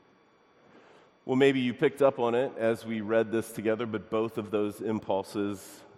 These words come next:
uh, were at play for the Apostle Paul in that passage that we just read. In that passage, he's talking about how happy he was when Titus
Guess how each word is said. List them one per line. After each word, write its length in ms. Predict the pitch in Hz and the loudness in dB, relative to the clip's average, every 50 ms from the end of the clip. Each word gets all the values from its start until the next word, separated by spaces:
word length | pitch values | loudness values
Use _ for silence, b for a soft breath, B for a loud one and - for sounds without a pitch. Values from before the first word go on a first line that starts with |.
| - | -8
uh, 300 | 90 90 92 92 90 90 92 98 | -6 -4 -2 -2 -2 -4 -6 -8
were 140 | 95 98 101 | -10 -8 -8
at 140 | 95 87 - | -8 -10 -12
play 320 | - 113 101 98 95 95 | -8 -4 -4 -2 -2 -2
for 300 | - - - 95 90 87 - - - - - | -6 -6 -8 -8 -8 -8 -12 -16 -20 -16 -10
the 120 | 98 90 | -8 -8
Apostle 400 | 85 - 104 85 90 - - 85 | -8 -6 -8 -8 -8 -8 -12 -16
Paul 460 | - - 95 90 - - - - - - - - - - | -8 -6 -6 -6 -6 -8 -12 -14 -18 -20 -20 -20 -14 -12
in 80 | 82 | -8
that 180 | 90 90 85 - | -6 -6 -6 -6
passage 500 | - 95 82 85 - - 85 80 80 - | -6 -6 -6 -6 -8 -12 -16 -16 -16 -16
that 100 | 90 82 | -14 -14
we 120 | 76 85 | -12 -14
just 280 | 82 76 82 - - - | -14 -14 -16 -18 -14 -12
read. 260 | 80 80 92 120 147 - - - - - _ _ _ _ _ _ _ _ _ _ _ _ _ _ _ _ _ _ _ _ _ _ _ _ _ _ _ _ _ _ - | -6 -6 -6 -6 -8 -12 -20 -20 -20 -20 _ _ _ _ _ _ _ _ _ _ _ _ _ _ _ _ _ _ _ _ _ _ _ _ _ _ _ _ _ _ -6
In 120 | - 120 127 | 0 2 2
that 160 | 127 127 - | 2 4 4
passage, 360 | 147 139 139 139 - 123 113 | 6 6 6 6 4 -4 -8
he's 120 | 120 110 | -8 -4
talking 260 | - 160 139 131 127 123 | 0 2 2 2 4 4
about 220 | 123 117 113 113 | 4 6 6 6
how 180 | 123 120 120 123 | 4 2 2 2
happy 420 | 123 135 123 131 131 - 131 117 | 0 2 2 2 2 2 -2 -2
he 180 | 117 123 123 117 | 0 0 -2 0
was 360 | 113 120 123 123 120 113 117 | 0 0 0 0 -2 -2 -2
when 220 | 117 120 117 117 | -2 0 0 0
Titus 580 | - - 127 127 131 127 123 117 - - - | 2 4 4 6 6 6 4 0 0 -6 -12